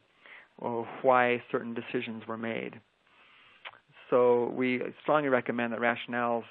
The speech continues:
be, be put together. And not only is it good for, for future use,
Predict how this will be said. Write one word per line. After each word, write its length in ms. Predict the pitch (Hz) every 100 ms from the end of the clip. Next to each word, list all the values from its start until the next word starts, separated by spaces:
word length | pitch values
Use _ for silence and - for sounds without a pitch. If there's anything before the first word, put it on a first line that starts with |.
| 120
be, 360 | 123 120 113 113 _ 135
be 140 | 120
put 280 | 117 - 113
together. 440 | 110 113 113 - - _ _ _ _ _ _ - -
And 240 | 123 123 117 - - - -
not 160 | 139 139
only 220 | 185 202
is 80 | 170
it 160 | 135 135
good 240 | 151 143 -
for, 520 | 143 135 131 127 127 123 _ _ _ _ -
for 220 | 131 127 -
future 300 | - 156 -
use, 380 | 127 143 117 147